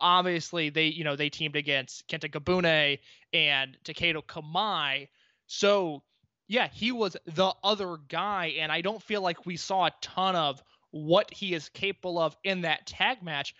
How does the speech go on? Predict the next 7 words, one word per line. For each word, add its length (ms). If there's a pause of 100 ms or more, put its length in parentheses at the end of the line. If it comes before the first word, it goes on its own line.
(140)
But 140
then 120
he 200
comes 440
here 340
against 280
Fuji, 640